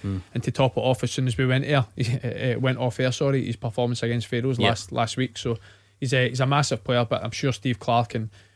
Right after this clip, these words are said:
Speaker 2: and the Scotland staff will be giving, giving him every opportunity to be fit for the,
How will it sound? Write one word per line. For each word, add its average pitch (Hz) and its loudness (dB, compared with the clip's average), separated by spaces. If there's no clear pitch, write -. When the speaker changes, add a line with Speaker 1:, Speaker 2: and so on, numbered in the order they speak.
Speaker 2:
and 120 -6
the 117 -2
Scotland 117 -2
staff 113 0
will - -20
be 123 0
giving, 117 0
giving 113 0
him 117 2
every 117 2
opportunity 113 -2
to - -4
be 110 -2
fit - -4
for - -10
the, 113 -2